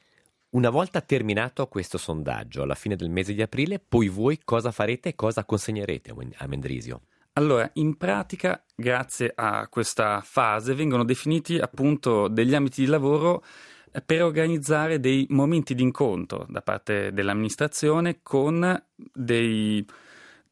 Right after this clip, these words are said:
Speaker 2: delle aziende attive sul territorio, competenti nel settore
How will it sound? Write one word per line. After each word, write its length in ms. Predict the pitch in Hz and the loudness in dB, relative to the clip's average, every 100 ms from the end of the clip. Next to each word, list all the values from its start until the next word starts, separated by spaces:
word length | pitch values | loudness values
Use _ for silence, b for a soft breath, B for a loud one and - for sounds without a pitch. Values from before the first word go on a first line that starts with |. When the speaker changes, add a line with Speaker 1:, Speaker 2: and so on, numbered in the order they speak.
| _ _ | _ _
Speaker 2:
delle 420 | - - 135 123 131 | -10 -4 0 2 2
aziende 640 | 131 135 147 123 107 107 | 0 2 4 4 2 0
attive 460 | - - 127 117 107 | -2 -4 0 2 2
sul 180 | 113 | -2
territorio, 680 | - 117 147 123 117 131 156 - | -2 -2 0 0 2 2 0 0
competenti 840 | - 117 117 117 98 101 170 160 | -2 0 0 0 0 -2 -2 -2
nel 160 | 101 101 | -2 -4
settore 680 | - 107 - 110 104 98 101 | -4 -2 2 2 2 -2 -6